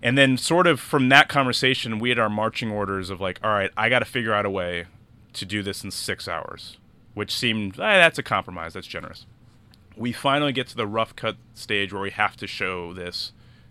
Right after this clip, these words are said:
at some point, maybe the beginning of September. And we did a big sc-, we did a screening at a screening room in A B C.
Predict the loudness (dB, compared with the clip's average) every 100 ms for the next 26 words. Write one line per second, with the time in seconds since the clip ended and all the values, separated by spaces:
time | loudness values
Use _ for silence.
0 | -16 -12 -4 -4 -2 -4 -2 -4 -6 -6
1 | -4 -6 -6 -8 -6 -8 -8 -10 -10 -10
2 | -10 -8 -10 -10 -14 -12 -10 -8 -8 -8
3 | -6 -4 -4 -4 -4 -6 -10 -8 -8 -6
4 | -6 -4 -4 -6 -8 -10 -12